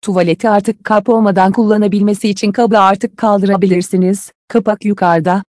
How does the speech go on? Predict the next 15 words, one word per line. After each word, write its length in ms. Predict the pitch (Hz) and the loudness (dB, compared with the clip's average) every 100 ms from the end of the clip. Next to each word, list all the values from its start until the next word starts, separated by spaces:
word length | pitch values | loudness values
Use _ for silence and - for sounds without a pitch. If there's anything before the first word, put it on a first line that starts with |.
| _ | _
tuvaletin 480 | 202 180 175 175 240 | -4 0 0 0 0
oturulacak 640 | 202 240 214 202 202 196 | 0 0 0 2 0 0
yeri 140 | 185 190 | 0 0
aşağıda. 480 | 165 233 240 185 - _ _ - | 0 2 0 -2 -10 _ _ 0
Ve 160 | 226 262 | 2 2
işte, 340 | 247 - 147 - _ _ - | 0 -2 -6 -6 _ _ 0
kedinizin 500 | 214 190 180 180 208 | 2 2 0 2 2
artık 400 | 208 202 220 - | 2 0 -4 -4
tuvalet 340 | 202 190 196 - | -2 0 0 -2
eğitimi 380 | 262 262 202 | -2 0 0
gerçekleşmiştir. 1160 | 185 180 175 175 190 180 208 196 - 202 196 - _ - | 2 0 0 -2 0 0 0 0 0 -2 -2 -4 _ -4
Tartışma 520 | 214 214 214 - 202 | -2 0 -2 -2 0
soruları 440 | 214 214 208 202 | 2 2 2 2
on 200 | 190 156 | 2 0
bir. 220 | 135 - | -2 -6